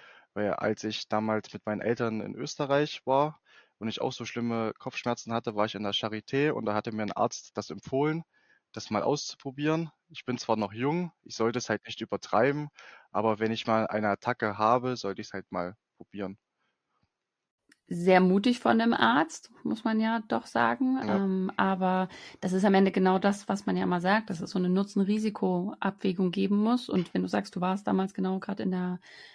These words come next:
Speaker 2: Migräneattacke, hat er ja sozusagen gesehen, wie sehr du leidest, was du für Schmerzen, für Einschränkungen hast.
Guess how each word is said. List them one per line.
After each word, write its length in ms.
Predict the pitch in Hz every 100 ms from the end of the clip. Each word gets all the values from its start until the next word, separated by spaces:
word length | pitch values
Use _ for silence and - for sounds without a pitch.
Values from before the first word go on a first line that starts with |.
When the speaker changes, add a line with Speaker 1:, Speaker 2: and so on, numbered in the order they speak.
| _
Speaker 2:
Migräneattacke, 920 | 190 196 196 214 - 208 214 208 208
hat 140 | 202 202
er 80 | 202
ja 160 | 196
sozusagen 460 | 180 - 185 190 180
gesehen, 400 | 175 190 208 208
wie 80 | 196
sehr 160 | 208
du 80 | 202
leidest, 640 | 196 208 233 233 240 -
was 120 | 202 202
du 120 | 202
für 160 | 214
Schmerzen, 500 | 202 - 208 214 208
für 80 | 202
Einschränkungen 600 | - 220 - 214 208 214 226
hast. 180 | 247